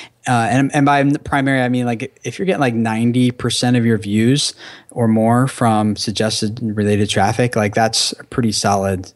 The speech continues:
channel. Uh, and so I would just focus on making content, like, people are gonna click on it, even though they've never heard of you before, as long as the title and the thumbnail pitch value to them, and they feel like, "Oh, this is what I need."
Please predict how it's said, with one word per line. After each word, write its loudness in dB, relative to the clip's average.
channel. -4
Uh, 4
and 4
so 4
I 0
would 2
just -6
focus 0
on 2
making 2
content, 0
like, -2
people 2
are 4
gonna 2
click -2
on 2
it, 0
even 2
though 2
they've 2
never 2
heard 2
of 0
you 2
before, 0
as -8
long 4
as -2
the -2
title 0
and 0
the -6
thumbnail 2
pitch -4
value 2
to 0
them, 4
and -2
they 0
feel 0
like, 0
"Oh, 2
this -2
is 2
what 2
I 2
need." -2